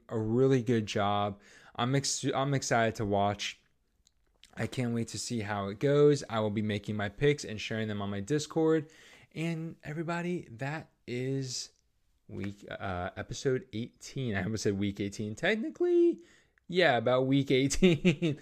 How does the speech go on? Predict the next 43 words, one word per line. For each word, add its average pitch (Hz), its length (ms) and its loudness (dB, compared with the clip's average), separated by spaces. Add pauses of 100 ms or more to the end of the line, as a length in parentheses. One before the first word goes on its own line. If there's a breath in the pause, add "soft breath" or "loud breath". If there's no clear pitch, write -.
(140)
<laughs> 175 180 -12
I 139 120 4
am 139 220 6
super, 147 680 6 (300 loud breath)
um, 101 520 2 (320)
s-, - 200 -20 (140)
s-, 127 180 -8 (160)
you 113 140 -2
know, 101 140 0
this, - 480 -2
this 131 200 -2
has 156 100 0
been 139 220 2
great 113 340 4
talking 113 460 -4
with 110 240 -4
you. 110 280 0
I'm 101 120 -2
stumbling 107 400 -2
here 107 180 0
a 107 80 0
little 117 200 2
<laughs> - 0 -
bit 135 180 8
at 127 260 4
the 135 160 4
end. 127 180 2
It's 147 120 0
been 165 160 4
great 143 260 4
talking 139 440 2
with 139 220 0
you. 147 260 4 (480 loud breath)
I 135 120 4
enjoyed 135 480 8
it. 131 180 4 (180 loud breath)
I 120 120 2
hope 160 240 4
you 151 80 6
learned 143 240 2
a - 20 -2
little 135 280 6
bit 135 420 2